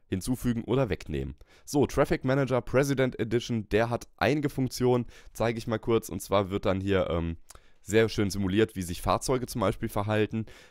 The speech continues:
Ähm, man kann auch Fahren, äh, rücksichtslosen Fahren ein bisschen einstellen. Das heißt, die Leute fahren dann riskanter et cetera.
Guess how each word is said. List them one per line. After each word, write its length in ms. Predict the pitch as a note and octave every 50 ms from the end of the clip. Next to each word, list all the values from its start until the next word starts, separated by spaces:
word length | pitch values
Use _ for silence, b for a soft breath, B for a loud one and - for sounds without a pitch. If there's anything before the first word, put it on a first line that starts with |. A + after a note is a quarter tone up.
| B -
Ähm, 360 | - F#2+ F#2 F2+ F#2 F2+ - - -
man 120 | - F2
kann 160 | - A2+ G#2+
auch 200 | F2+ E2 - - - -
Fahren, 500 | - - - G#2 A2 B2 B2 A#2 G2+ -
äh, 80 | -
rücksichtslosen 760 | F2+ F#2 E2+ - A#2+ - - G#2+ G2 - F#2+ G2 G#2+ F#2 F2
Fahren 380 | - - - B2+ G#2 G#2+ B2+ B2
ein 60 | A2+
bisschen 220 | G#2 A2 - -
einstellen. 540 | B1 E2+ G#2+ A#2+ - - - G#2+ G#2+ G#2 F#2+
Das 160 | A2 - -
heißt, 300 | G2+ F#2 F2+ F2+ - B B B B B B -
die 60 | G2+
Leute 460 | F2+ F2 F#2+ G2+ A2 G#2+ F#2+ D#2+ - -
fahren 280 | - - - F#2+ G#2 G#2
dann 140 | G2+ F#2+
riskanter 600 | F2+ F#2 F2+ - - - G2 A2 A#2+ C#3+ B2+ -
et 100 | - -
cetera. 380 | - B2 A2 - A2 G#2+ G#2+ G#2+